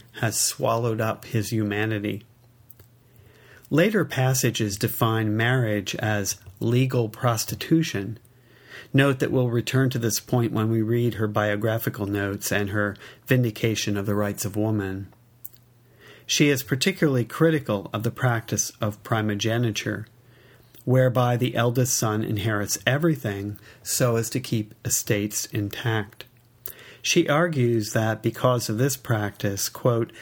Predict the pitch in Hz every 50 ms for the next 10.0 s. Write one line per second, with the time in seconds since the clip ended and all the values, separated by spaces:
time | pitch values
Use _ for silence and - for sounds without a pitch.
0 | - - - - - - 135 135 143 160 165 190 208 190 170 160 - - 160 143
1 | 139 139 135 131 127 120 127 120 117 113 113 107 - - 139 139 143 139 - 131
2 | - - 113 107 107 101 - - - 113 117 117 - 107 104 110 104 110 98 -
3 | - - - 131 127 123 113 107 104 104 104 - - - - - - - - -
4 | - 160 156 151 131 156 147 131 - 127 - 104 123 139 131 - - 139 117 110
5 | 110 107 104 104 110 110 - - - - - - - 131 131 131 - 135 123 120
6 | - - 120 120 120 120 120 113 113 107 117 - - - 131 131 139 139 131 123
7 | 110 107 113 120 127 - - - - - - - _ - 123 120 - 127 120 120
8 | 120 123 123 - 127 120 117 113 113 110 107 - - - 135 131 131 131 - -
9 | 107 104 107 110 - - 113 104 - - - - 147 147 139 127 113 110 104 104